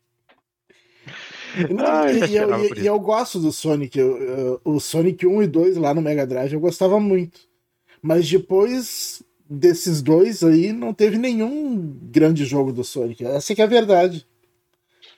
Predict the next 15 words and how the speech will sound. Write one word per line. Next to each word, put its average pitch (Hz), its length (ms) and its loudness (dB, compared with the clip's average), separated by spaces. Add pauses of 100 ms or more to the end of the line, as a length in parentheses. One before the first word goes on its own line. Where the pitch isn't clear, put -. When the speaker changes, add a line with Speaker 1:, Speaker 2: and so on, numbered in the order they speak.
(240)
Speaker 1:
Os 147 140 -6
maiores 170 520 2
jogos 180 360 0
do 160 100 2
Sonic 170 340 0
são 214 200 -2
justamente 196 420 0
os 208 80 -4
dois 226 180 2
primeiros, 202 460 2
depois 147 840 -2 (800)
foi 147 160 -4
só 147 180 -2
ladeira 185 320 2
abaixo. 170 500 -2